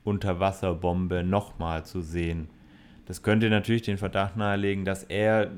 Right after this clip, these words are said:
diese, diese Bombe gezielt da hingelegt hat,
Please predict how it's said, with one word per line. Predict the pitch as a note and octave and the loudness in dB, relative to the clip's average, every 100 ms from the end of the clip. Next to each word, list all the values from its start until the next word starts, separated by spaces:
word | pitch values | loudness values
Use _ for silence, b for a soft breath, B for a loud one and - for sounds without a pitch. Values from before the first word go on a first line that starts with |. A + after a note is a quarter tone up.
| D#2 - _ _ _ _ - | -14 -18 _ _ _ _ -12
diese, | F#2+ F#2+ F#2+ G2 F#2+ | -8 -6 -4 -4 -6
diese | G2 F#2 F#2 | -6 -6 -4
Bombe | F#2 F#2+ F#2+ | -2 -2 -4
gezielt | F#2 - - A#2 A2 - | -6 -6 0 2 2 0
da | E2+ | -4
hingelegt | G2 A2 F#2 D#2+ E2 - | 0 0 0 -2 -4 -4
hat, | F2+ - | -4 -4